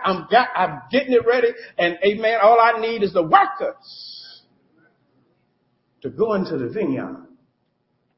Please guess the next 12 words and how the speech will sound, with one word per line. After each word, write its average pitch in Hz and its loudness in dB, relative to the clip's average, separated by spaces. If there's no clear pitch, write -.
into 170 -4
the 139 -4
wheat 190 -2
fields, - -18
into 170 2
the 139 -2
barley 156 0
fields, - -20
and 127 -8
bring 160 -4
these 165 -4
individuals 123 -10